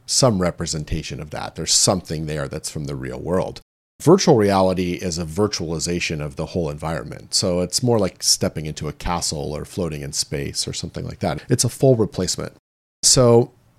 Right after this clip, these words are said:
what we do is work in A R. We work in that augmented reality space, which is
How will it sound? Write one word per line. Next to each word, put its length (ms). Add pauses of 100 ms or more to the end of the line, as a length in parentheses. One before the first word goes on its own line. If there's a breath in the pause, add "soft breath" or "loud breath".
(260)
what 200
we 160
do 480
is 320
work 420
in 200
A 140
R. 340
We 100
work 240
in 180
that 320
augmented 400
reality 440
space, 500
which 240
is 320